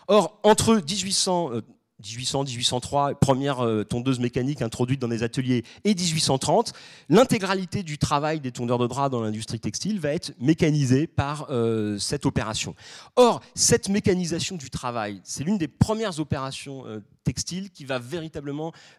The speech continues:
faire l'objet d'une mécanisation poussée qui va complètement transformer, euh, cette opération technique et ce travail. Or, cette, euh, c'est, l'introduction de ces machines va susciter de très graves conflits,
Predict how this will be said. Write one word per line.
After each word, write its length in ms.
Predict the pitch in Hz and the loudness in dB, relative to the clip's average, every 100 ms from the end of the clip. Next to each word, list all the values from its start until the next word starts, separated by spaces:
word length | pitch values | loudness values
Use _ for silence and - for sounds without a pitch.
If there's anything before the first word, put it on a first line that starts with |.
| - | -12
faire 140 | - 147 | -2 0
l'objet 260 | 143 139 | 2 0
d'une 200 | 170 151 | 0 0
mécanisation 680 | 151 151 156 151 139 - 180 - | 0 0 -4 -4 -4 -6 -8 0
poussée 400 | - 165 - 170 - - _ _ | 0 0 -2 -2 -6 -20 _ _
qui 100 | 151 | -2
va 120 | 147 | -2
complètement 500 | - 208 180 170 196 | 0 -6 -6 -4 -6
transformer, 720 | - 170 - 160 156 160 190 - _ | -2 -2 0 0 0 -2 -6 -10 _
euh, 160 | 131 135 | -8 -6
cette 480 | - - 196 185 - | -4 -2 -2 -4 -6
opération 500 | 165 160 143 - 151 | -2 -2 -4 -6 -8
technique 560 | 143 - 170 202 - - | -10 -10 -12 -10 -14 -10
et 80 | 190 | -6
ce 140 | - | 0
travail. 520 | - - 123 104 92 85 - - _ _ | 0 0 -2 -2 -4 -12 -16 -20 _ _
Or, 160 | 202 208 | 0 2
cette, 340 | - 226 - 202 | 4 2 4 2
euh, 460 | 175 165 151 135 | 4 4 2 2
c'est, 440 | 127 - 202 202 135 | 0 -2 -2 -2 -2
l'introduction 440 | 147 170 175 190 | -2 -4 -6 -6
de 40 | |
ces 100 | - | -4
machines 300 | 131 123 220 | -4 -4 -4
va 120 | 226 - | -4 -2
susciter 340 | 151 160 - | -2 0 -2
de 140 | 160 | -2
très 220 | 135 - 180 | 0 0 0
graves 260 | 180 202 | -6 -8
conflits, 520 | - 165 127 160 156 | -4 -2 -2 -4 -10